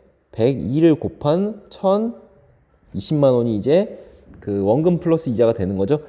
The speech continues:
일 년이 지나서 이걸 찾은 다음에 그 돈을 가지고 다시 맡겼다고 계산하는 거예요. 이걸 자동으로 해준다 생각하는 거야. 그래서 천이십을 가지고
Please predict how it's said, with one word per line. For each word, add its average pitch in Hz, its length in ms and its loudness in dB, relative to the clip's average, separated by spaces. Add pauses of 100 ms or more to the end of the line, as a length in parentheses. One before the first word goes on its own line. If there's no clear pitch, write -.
(380)
일 226 160 0
년이 254 260 4
지나서 139 400 -2
이걸 127 300 -2
찾은 226 400 -6
다음에 185 340 2
그 180 220 -4
돈을 180 320 4
가지고 139 320 2
다시 - 400 -6
맡겼다고 123 580 0
계산하는 110 480 -4
거예요. 95 200 2
이걸 120 180 0
자동으로 160 500 0
해준다 123 320 -2
생각하는 101 440 -6
거야. 95 360 -2 (320)
그래서 131 560 0 (540)
천이십을 123 760 -2
가지고 107 680 0